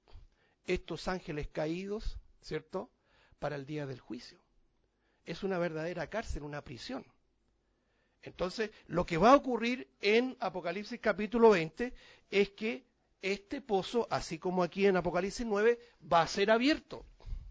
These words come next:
Esta cárcel, este, eh, calabozo, por decirlo así, va a ser abierto con una llave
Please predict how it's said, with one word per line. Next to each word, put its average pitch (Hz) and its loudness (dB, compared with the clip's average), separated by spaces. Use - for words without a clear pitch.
Esta 175 -2
cárcel, 226 2
este, 160 -8
eh, - -8
calabozo, 160 4
por 151 -4
decirlo 180 -4
así, 226 -2
va 160 2
a - 0
ser 190 -2
abierto 196 -2
con 202 -2
una 196 -2
llave 190 2